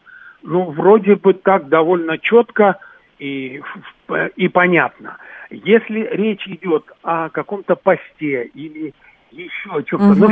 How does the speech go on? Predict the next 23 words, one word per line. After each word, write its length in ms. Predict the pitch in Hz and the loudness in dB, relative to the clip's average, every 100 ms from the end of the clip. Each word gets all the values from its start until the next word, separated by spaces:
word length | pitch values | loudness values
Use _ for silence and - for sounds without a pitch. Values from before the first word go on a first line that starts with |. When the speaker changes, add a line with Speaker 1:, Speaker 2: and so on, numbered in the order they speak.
| 220 | 4
Speaker 1:
всё 220 | 240 - - | 2 0 2
это 300 | 185 - 123 139 | 0 -2 -12 -8
сделано, 640 | 151 220 196 175 170 143 - - - - | 0 2 4 2 0 -2 -4 -18 -20 -14
а, 200 | - 139 | -6 -6
в 120 | 127 | 0
интернете, 720 | 175 160 165 165 226 269 - 123 - - _ | 0 2 0 2 2 2 0 -4 -6 -20 _
то 260 | - 160 156 | 4 6 6
при 280 | - 165 165 | 2 -4 -4
наличии 540 | 160 160 160 - 135 - - | -4 -6 -8 -12 -14 -16 -10
всех 260 | 190 160 | -4 -4
признаков 720 | - 165 160 147 127 127 - - - - - - | -4 -10 -8 -10 -8 -8 -10 -16 -20 -20 -20 -10
оскорбления 800 | 135 - 170 151 147 139 131 123 | -8 -2 -2 0 -4 -4 -4 -6
представителя 720 | - 131 - 143 135 - 127 | -10 -14 -4 -2 -2 -6 -6
власти, 400 | 127 170 185 - | -2 -2 -2 -8
конечно, 440 | - 143 185 165 | -6 -6 -6 -8
чело-, 200 | - 147 | -6 -4
э, 340 | 156 143 139 135 | -2 0 0 0
лицо 480 | 123 123 - 190 | -4 -6 0 0
это 160 | 190 131 | 0 -4
привлекут 500 | - 139 131 - 165 | -4 -4 -4 -6 -6
к 60 | - | -2
уголовной 440 | 135 135 135 139 | 0 0 0 0
ответственности. 720 | 139 143 - - 113 - - | -2 -4 -8 -12 -14 -12 -14